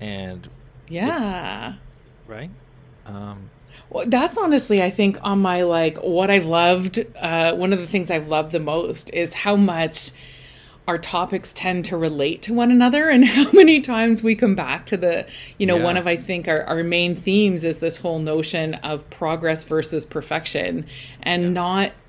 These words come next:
Speaker 2: you know, not needing a thing to be perfect in order to put it out in the world. And, uh, that's been really helpful for me, 'cause I don't think I ever, I don't think I've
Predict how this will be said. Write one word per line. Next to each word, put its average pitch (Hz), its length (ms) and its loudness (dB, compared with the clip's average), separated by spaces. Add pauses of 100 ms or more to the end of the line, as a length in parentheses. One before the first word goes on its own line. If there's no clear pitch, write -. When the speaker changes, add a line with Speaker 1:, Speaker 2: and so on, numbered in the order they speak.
(140)
Speaker 2:
you 196 140 -2
know, 165 220 -2
not 202 380 4
needing 202 540 4
a 185 60 -6
thing 185 340 0
to 185 100 -4
be 160 140 -2
perfect 165 540 -4
in 165 200 -6
order 160 320 -2
to 156 80 -2
put 156 220 -6
it 147 120 -4
out 156 440 -4
in 156 140 -2
the 151 60 -6
world. 156 520 -2 (460)
And, 175 420 0
uh, 180 100 0
that's 175 300 -4
been 320 180 4
really 196 240 4
helpful 170 400 -2
for 165 180 -8
me, 151 220 -6
'cause 190 180 -6
I 202 100 6
don't 240 280 4
think 294 240 0
I 254 140 4
ever, 196 540 0 (380)
I 208 80 2
don't 254 120 6
think 294 180 -2
I've 247 240 2